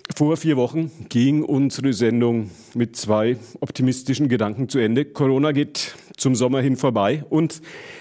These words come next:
die Klimakrise wird mit großem Engagement von vielen Menschen in Deutschland bewältigt werden. Zumindest bei uns. Vier Wochen später ist alles ganz anders. Corona kein Thema, obwohl die Zahlen durch die Decke gehen.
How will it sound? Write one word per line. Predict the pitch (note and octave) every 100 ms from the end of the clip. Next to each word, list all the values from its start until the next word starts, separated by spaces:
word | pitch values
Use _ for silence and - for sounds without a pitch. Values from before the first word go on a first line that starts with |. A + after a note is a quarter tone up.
| -
die | G#2+
Klimakrise | F#2+ - A2 B2+ B2 G#2+ G#2 F2+ G#2
wird | G2 -
mit | G#2 F#2+
großem | - G2 G2 G#2+ G2
Engagement | G#2+ G2+ G#2 G#2+ G#2 A#2+
von | - A2+
vielen | G2 - G#2 A#2+
Menschen | G#2+ G2+ - A2+
in |
Deutschland | G2+ F#2 - G2 F#2
bewältigt | F#2 G2+ B2 C#3+ -
werden. | B2+ A2+ A#2 - - - - - - _ - -
Zumindest | - A2 G2+ G2 - - -
bei | A#2+
uns. | F2+ - - - _ _ _ _ - - -
Vier | - - D3 D3+
Wochen | C3+ C3 C#3+
später | B2 A#2+ C3+
ist | B2+
alles | A#2 A#2 A#2+
ganz | A#2+ A2
anders. | G#2+ G2+ C#3 -
Corona | A#2+ A2+ B2+
kein | C3 B2 A#2+
Thema, | A#2+ A2+ B2
obwohl | A#2+ A2 A#2
die | A2+ A2+ A2
Zahlen | - G#2 G#2+ A2+
durch | G2+ A#2 A2
die | A2
Decke | G#2+ B2+ A#2+
gehen. | C3 B2+ A#2+